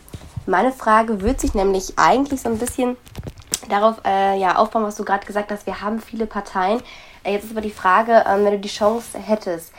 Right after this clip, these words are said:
ähm, erfolgreich entweder eine neue Partei zu gründen oder eine alte verschwinden lassen zu können. Äh, für was würdest du dich entscheiden?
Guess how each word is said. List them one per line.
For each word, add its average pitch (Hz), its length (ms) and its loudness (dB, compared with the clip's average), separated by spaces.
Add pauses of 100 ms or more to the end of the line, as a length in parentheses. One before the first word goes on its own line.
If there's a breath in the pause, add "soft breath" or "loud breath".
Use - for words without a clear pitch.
(320 soft breath)
ähm, 185 600 0
erfolgreich 254 840 0
entweder 214 460 0
eine 190 240 0
neue 214 260 2
Partei 247 400 -4
zu 233 180 -8
gründen 214 460 -4
oder 233 460 0
eine 208 260 0
alte 214 300 -2
verschwinden 202 720 -2
lassen 147 320 -6
zu - 140 -20
können. 135 360 -8 (640 soft breath)
Äh, 180 220 -6
für 180 160 -12
was 175 200 -6
würdest 175 220 -14
du - 40 -16
dich - 180 -14
entscheiden? 175 440 -12